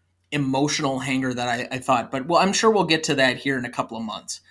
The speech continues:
Uh, I think for right now, you and I agree that the best movie we've seen at the moment is Coda, which is available on Apple T V Plus. But I've liked Dune. I really liked West Side Story.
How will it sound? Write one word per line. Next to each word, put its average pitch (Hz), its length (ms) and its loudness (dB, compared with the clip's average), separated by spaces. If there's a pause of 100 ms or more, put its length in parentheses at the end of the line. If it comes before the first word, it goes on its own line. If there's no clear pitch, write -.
(560)
Uh, 135 300 8
I 147 60 4
think 208 280 0
for 175 160 2
right 170 260 6
now, 160 200 4
you 151 220 4
and 151 120 4
I 147 320 4
agree 147 480 -2
that 131 340 0
the 127 80 -8
best 156 320 0
movie 151 220 2
we've 131 200 0
seen 196 360 0
at 135 120 -2
the 139 60 -10
moment 139 580 0 (360)
is 131 320 2
Coda, 156 420 2
which 131 240 -4
is 127 100 -4
available 135 460 0
on 120 200 -2
Apple 135 340 -2
T 143 240 -6
V 131 140 -2
Plus. 127 640 -2 (340)
But 135 420 6
I've 190 400 6
liked 190 380 4
Dune. 214 540 4
I 143 60 0
really 156 320 2
liked 170 320 4
West 160 220 4
Side 147 240 2
Story. 202 680 0